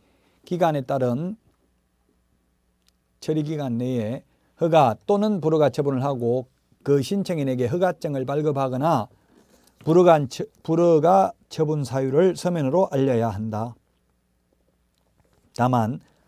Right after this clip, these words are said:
선매 협의 절차가 진행 중인 경우에는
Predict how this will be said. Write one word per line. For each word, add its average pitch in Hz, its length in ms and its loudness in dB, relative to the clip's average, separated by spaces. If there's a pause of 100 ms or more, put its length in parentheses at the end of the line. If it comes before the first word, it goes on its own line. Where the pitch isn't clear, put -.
(520)
선매 175 880 4
협의 175 420 2
절차가 147 640 4
진행 151 360 -2
중인 156 220 -2
경우에는 127 520 0